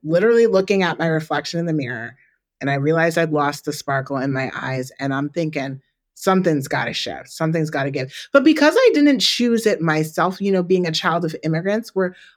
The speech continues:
always taught to work harder, keep going, like, you know,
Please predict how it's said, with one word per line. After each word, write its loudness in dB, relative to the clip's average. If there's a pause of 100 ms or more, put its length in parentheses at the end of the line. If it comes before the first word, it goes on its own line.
(120)
always 6
taught 2
to -2
work -2
harder, 2 (220)
keep -2
going, 2
like, -4
you -2
know, -2